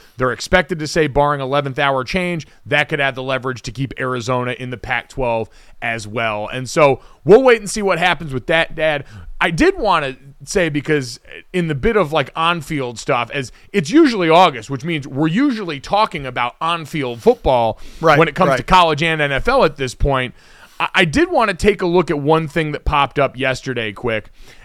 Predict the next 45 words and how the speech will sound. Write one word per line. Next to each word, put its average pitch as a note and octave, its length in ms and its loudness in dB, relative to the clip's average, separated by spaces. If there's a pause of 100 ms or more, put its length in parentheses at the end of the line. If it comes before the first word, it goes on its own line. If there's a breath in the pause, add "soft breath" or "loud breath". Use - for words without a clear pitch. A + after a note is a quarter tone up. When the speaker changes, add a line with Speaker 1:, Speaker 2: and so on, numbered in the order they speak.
Speaker 1:
and D#3 140 0
that F3 160 2
was F#3+ 160 -2
from F#3 180 2
our E3 160 4
friend, D3 640 0
uh, A#2+ 280 2
B-, A#2+ 200 -14 (360 loud breath)
Bill G#3+ 160 8
Connolly G3 420 2
at E3 60 0
E D#3+ 100 2
S D3+ 100 0
P D3 180 -2
N. C#3+ 120 2
Every C#3 180 -2
year C3+ 140 -6
since B2 180 -12
twenty C#3+ 240 -4
nineteen C3+ 400 -6
has B2+ 140 -10
put D3 180 0
out C3+ 160 2
his C3+ 160 -8
What C3 260 0
Ifs C#3+ 240 -2
article D#3 560 0 (240 soft breath)
for D#3+ 140 0
college D#3+ 380 4
football, E3+ 400 2
the C#3 200 -2
on-field D3+ 640 -2
version, E3+ 480 -2 (320 loud breath)
where E3+ 160 4
he A3+ 100 2
looks A3+ 300 2
at E3+ 200 0 (200 soft breath)
what E3+ 340 0
the D#3+ 80 -2
biggest F#3+ 460 0
contenders E3+ 600 0
are. A2 320 2
So C3 220 -2
statistically, F3 720 -2
betting-wise, D#3 800 2